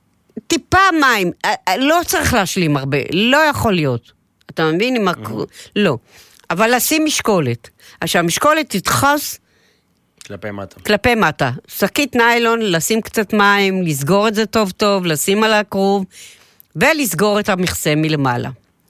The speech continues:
Speaker 1: עכשיו, תדע לך שאצלי שמתי את ה-, שמתי את כל צנצנת כזאת בתוך קערה, ולמחרת היה לי מלא מים בתוך הקערה, מלא נוזלים.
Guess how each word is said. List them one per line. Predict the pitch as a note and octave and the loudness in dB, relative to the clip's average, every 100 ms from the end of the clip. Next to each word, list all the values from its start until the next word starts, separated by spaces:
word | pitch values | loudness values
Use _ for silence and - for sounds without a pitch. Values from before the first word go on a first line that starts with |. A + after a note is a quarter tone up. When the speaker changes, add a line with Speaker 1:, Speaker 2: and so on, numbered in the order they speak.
| _ | _
Speaker 1:
עכשיו, | - - - - - - - - - | -2 0 0 -2 -18 -20 -20 -20 -14
תדע | - D#3+ A#3 | -4 2 4
לך | C#4+ C#4 | 4 2
שאצלי | C4+ G3+ E3 - G#3 A3+ C4 A#3+ | 2 0 0 0 0 2 2 0
שמתי | - G#3+ A3 B3+ | 0 0 0 -2
את | - | 2
ה-, | G#3 E3 D3 - - _ _ F3 | 2 2 -2 -16 -20 _ _ -6
שמתי | - B3+ B3 C#4+ | 0 0 0 -2
את | A#3+ - | -2 -4
כל | - A3+ A#3+ A#3+ | -2 0 2 -2
צנצנת | - A3+ G3 A3+ A3 A#3 | -2 0 2 0 0 -2
כזאת | - G#3 F3 F#3+ | 0 0 2 0
בתוך | E3+ E3+ A3+ - - | -2 0 0 0 -4
קערה, | - G#3 F#3+ E3 E3+ D4+ - _ _ _ _ _ _ | 2 4 4 2 2 0 -6 _ _ _ _ _ _
ולמחרת | D3+ D#3+ F#3 - F#3 F#3 - G3+ G3+ B3 | -8 -2 0 0 -2 0 0 2 2 2
היה | B3+ A#3+ | 2 2
לי | A#3 | 2
מלא | A#3+ A#3+ A#3+ C4 C4+ C4+ D4 D4+ D4 | 2 4 2 2 2 2 2 2 2
מים | C4 A3 F3 | 2 2 0
בתוך | D3+ - - | -2 -4 -6
הקערה, | D3 - C3 A#2 A#2+ | -6 -4 -4 -2 -2
מלא | C#3 E3 A#3 | -2 0 0
נוזלים. | C4+ A#3 F#3 E3+ B2+ | 0 0 -2 -2 -2